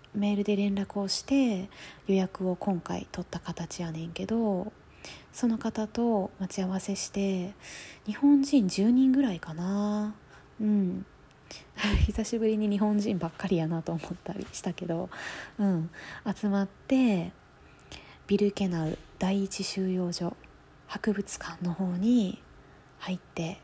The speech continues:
いったのね。うん。でね、博物館といえども、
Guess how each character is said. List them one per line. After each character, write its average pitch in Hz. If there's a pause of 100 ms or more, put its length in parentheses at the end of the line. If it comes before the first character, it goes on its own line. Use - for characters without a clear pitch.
(140)
い 170
っ -
た 147
の 147
ね。 208 (800)
う -
ん。 180 (1300)
で 208
ね、 214 (180)
博 -
物 -
館 208
と 180
い 196
え 214
ど 180
も、 190